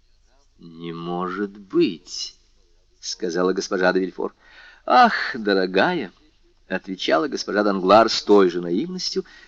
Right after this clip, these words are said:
которую мы только что отметили, — "это, наверное, так. Я это знаю от господина Дебре, который присутствовал при объяснении".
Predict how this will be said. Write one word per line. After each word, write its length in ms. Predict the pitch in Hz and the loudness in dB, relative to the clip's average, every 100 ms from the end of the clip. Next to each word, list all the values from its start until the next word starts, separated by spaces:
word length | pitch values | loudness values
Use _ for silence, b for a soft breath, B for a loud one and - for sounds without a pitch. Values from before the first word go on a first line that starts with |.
| B | B
которую 340 | - 82 82 | -10 -8 -10
мы 80 | 82 | -8
только 220 | 87 - | -8 -6
что 180 | - 110 | -6 -8
отметили, — 540 | - 98 90 - 104 B B B | -8 -10 -12 -12 -16 B B B
"это, 180 | 247 254 | -6 -4
наверное, 480 | 247 285 135 262 247 | -6 -6 -6 -8 -6
так. 500 | - 165 - - - _ _ _ _ _ _ _ _ - B | 0 0 0 -8 -20 _ _ _ _ _ _ _ _ -20 B
Я 140 | 202 208 | 0 2
это 140 | 220 | 0
знаю 380 | 202 226 214 202 | 2 6 6 6
от 80 | 185 | 0
господина 360 | 175 170 196 | -4 -4 0
Дебре, 640 | 175 175 185 196 147 110 | 4 4 6 6 6 4
который 260 | 107 117 117 | 0 -4 -4
присутствовал 580 | 123 - 170 - - 214 | -4 -4 -4 -4 -4 -4
при 100 | 233 | -4
объяснении". 760 | 208 196 - 139 214 202 - | -4 -4 -4 0 0 0 -6